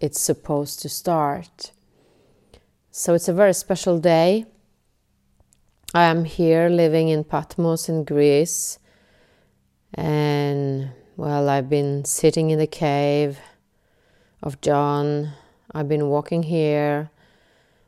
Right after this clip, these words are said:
on the island. I'm just loving, loving to, to be able to stay here in Patmos, and I just wanna share it. And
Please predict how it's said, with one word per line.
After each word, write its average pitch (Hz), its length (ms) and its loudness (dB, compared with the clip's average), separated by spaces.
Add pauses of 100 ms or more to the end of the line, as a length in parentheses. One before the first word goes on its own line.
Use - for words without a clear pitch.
on 165 140 0
the 156 120 2
island. 147 920 0
I'm 151 160 -6
just 143 600 -6 (100)
loving, 147 840 -2 (960)
loving 160 440 2
to, 151 600 0 (1080)
to - 160 0
be 156 140 6
able 160 280 4
to - 200 -8
stay 156 360 0
here 143 720 -2 (460)
in 160 160 -4
Patmos, 156 760 -10 (420)
and - 100 -8
I 160 60 -2
just 151 240 -4
wanna 156 180 -2
share 147 380 0
it. 151 300 -4 (880)
And 165 680 2